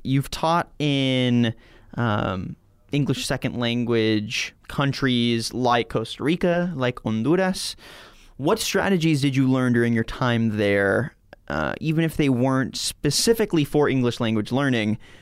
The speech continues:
um, you know, with students that maybe have never been exposed to English in a formal sense, or even if you were just teaching Spanish to them,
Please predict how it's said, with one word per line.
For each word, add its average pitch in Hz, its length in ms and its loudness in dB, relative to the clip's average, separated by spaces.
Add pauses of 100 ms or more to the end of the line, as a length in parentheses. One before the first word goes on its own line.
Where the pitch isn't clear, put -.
(320)
um, 107 520 0 (460)
you 147 120 0
know, 120 80 2
with 120 200 -2
students 139 340 0
that 131 100 -2
maybe 127 280 0
have 101 100 0
never 113 200 0
been 107 120 -2
exposed 185 380 0
to 170 40 -2
English 151 300 -2
in 151 80 0
a - 20 -2
formal 131 300 -4
sense, 117 540 -2
or 113 40 -6
even 127 160 -6
if 123 120 -8
you 120 80 -6
were 117 80 -6
just - 180 -8
teaching - 260 -10
Spanish 151 360 -2
to 147 80 0
them, 123 240 -2